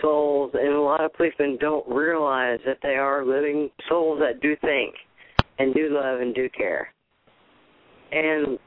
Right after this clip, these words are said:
like, with my police sta-, my, my police department, they don't care about the dog. Only thing they do is care about themselves. And like you were talking earlier about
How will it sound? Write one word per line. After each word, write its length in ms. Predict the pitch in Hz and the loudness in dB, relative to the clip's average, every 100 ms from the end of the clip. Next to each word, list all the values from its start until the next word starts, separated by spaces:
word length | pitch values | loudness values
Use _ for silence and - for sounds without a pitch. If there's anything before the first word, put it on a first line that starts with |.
| - | -4
like, 180 | 131 - | -2 -2
with 120 | 127 | 0
my 200 | 147 165 - | 2 0 0
police 180 | 156 156 - | -2 -2 -2
sta-, 260 | 143 - 120 | -4 0 0
my, 260 | 135 135 | 2 0
my 260 | - 139 160 - | 0 0 0 0
police 180 | 139 135 | -2 -2
department, 480 | - 131 107 110 113 _ _ _ _ - - _ _ _ _ - - | -2 -2 0 0 -2 _ _ _ _ -20 -20 _ _ _ _ -8 -6
they 80 | 151 | -2
don't 260 | 156 156 - 147 | 0 0 -2 0
care 160 | 151 | 0
about 280 | 139 131 - | 2 0 0
the 80 | 127 | -2
dog. 420 | - 113 113 113 - | 0 2 2 0 -2
Only 160 | 120 | -2
thing 120 | 120 127 | 0 2
they 180 | 123 120 127 | 2 0 0
do 140 | 120 | 0
is 60 | 104 - | -2 0
care 120 | 117 | 0
about 300 | 107 110 95 _ - | 2 0 -2 _ -4
themselves. 640 | 123 113 - 95 80 73 - - _ _ _ _ _ _ _ - | -2 -2 0 2 2 2 -2 -4 _ _ _ _ _ _ _ -2
And 120 | 131 | 0
like 180 | 127 127 - | 0 -2 0
you 60 | |
were 60 | 127 | 0
talking 320 | 131 127 127 | 0 0 2
earlier 360 | 120 139 139 123 | 2 2 2 2
about 300 | 127 120 | 2 0